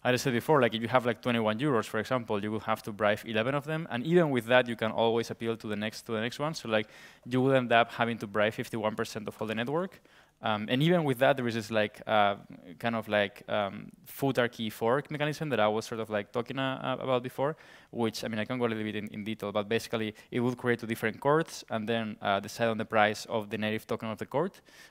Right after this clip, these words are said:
uh, in these two different courts, what is the price that is higher. And so the price that is higher, you could assume that is the court that is actually working, because everyone in the system, it's, it's in because they believe that the court is gonna work. And so the price is higher, you can basically,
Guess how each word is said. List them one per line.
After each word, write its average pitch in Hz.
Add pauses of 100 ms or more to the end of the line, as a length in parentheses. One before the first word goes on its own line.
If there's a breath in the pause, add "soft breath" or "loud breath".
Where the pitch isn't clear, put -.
(140 loud breath)
uh, 117
in 107
these 110
two 117
different 113
courts, 139
what 110
is 110
the 113
price 107
that 107
is 104
higher. 147
And 123
so -
the 107
price 113
that 113
is 107
higher, 110
you 104
could 113
assume 110
that 98 (240 loud breath)
is 117
the 110
court 113
that 110
is 104
actually 147
working, 151
because 110
everyone 107
in 107
the 107
system, 104
it's, - (160)
it's -
in 117
because 104
they 110
believe 107
that 107
the 101
court 113
is 104
gonna 104
work. 156 (400 soft breath)
And -
so 117
the 113
price 113
is 113
higher, 143
you 110
can 110
basically, 104